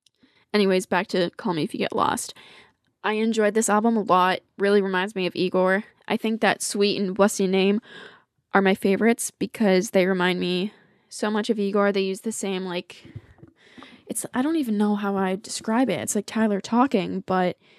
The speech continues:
it's, it sounds the same. I really don't know how to explain it. If you listen to Igor and you also listen to Call Me If You Get Lost, you will understand what I'm talking about. Very similar. I feel like it's an extension of Igor, kind of.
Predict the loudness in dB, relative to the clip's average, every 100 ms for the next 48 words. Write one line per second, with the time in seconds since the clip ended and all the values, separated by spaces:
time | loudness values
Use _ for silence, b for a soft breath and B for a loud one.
0 | b b b b 0 0 2 0 -2 -8
1 | _ _ _ _ _ -8 -4 -2 0 0
2 | 0 0 -2 -4 -14 _ -8 -2 0 0
3 | 2 6 6 6 6 4 0 -4 -4 -2
4 | 0 -2 -4 -2 -2 0 -4 -4 -4 0
5 | 2 2 0 -2 -4 -6 -6 -2 0 0
6 | -2 -4 -6 -4 -4 -4 -6 -6 -6 -6
7 | -6 -6 -6 -6 -2 0 0 -4 B B
8 | B B 2 4 4 2 -2 -6 -6 -6
9 | -6 -6 -6 -4 -4 -6 -6 -4 -2 -2
10 | -4 -8 -8 -10 -12 -10 -4 0 0 0
11 | -2 -2 -4 -4 -6 -6 -8 -8 -10 -10
12 | -10 -10 -12 -10 -10 -12 -14